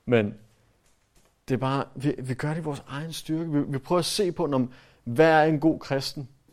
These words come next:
Og hvis vi siger, "Hvad er en god kristen?", så siger vi automatisk, "Hvordan ser det her menneske ud? Den her, øh, gode bibelunderviser, hvad gør han?" Eller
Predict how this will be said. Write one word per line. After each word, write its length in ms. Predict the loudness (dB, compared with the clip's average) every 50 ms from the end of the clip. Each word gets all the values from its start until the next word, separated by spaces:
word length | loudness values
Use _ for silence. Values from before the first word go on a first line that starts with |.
| _ _ _ _ _ _ _ _ _ _ _ _ _ _ _ _ _ _ _ _ _ _ _
Og 80 | -2 2
hvis 220 | 2 2 0 0
vi 60 | -4 -6
siger, 280 | -4 2 4 4 4
"Hvad 180 | 6 6 6 6
er 100 | 6 4
en 80 | 2
god 160 | 0 -2 -4 -4
kristen?", 420 | -2 -2 -2 -2 -2 -4 -10 -8
så 140 | -8 -6 -6
siger 240 | -2 2 4 4 4
vi 60 | 4
automatisk, 760 | 0 -2 -2 -2 0 0 2 0 0 -2 -6 -8 -10 -16 _ _ _ _ _ _ _ _ _ _ _
"Hvordan 340 | 2 6 8 10 10 8 6
ser 160 | 6 2 0
det 200 | 2 2 4 2
her 120 | 4 2 2
menneske 380 | 0 0 0 0 -2 -2 -4
ud? 120 | -4 -4 -6 -10 -16 _ _ _ _ _ _ _ _ _ _ _ _ _ _ _ _ _ _ _ _ _ _ _ _ _ _ _ _ _ 4 6
Den 140 | 6 8
her, 260 | 8 6 6 4 4 0 -6 -12 _ _ _ _ _ -4
øh, 260 | 0 2 2 2 2 2
gode 300 | 2 4 4 4 6 6
bibelunderviser, 720 | 4 4 6 6 6 6 6 4 0 -4 -6 -10 -14 -14
hvad 240 | -2 2 4 4 4
gør 140 | 4 2 0
han?" 320 | 0 0 -2 -2 -4 -6 -4
Eller 260 | -4 -2 -2 -2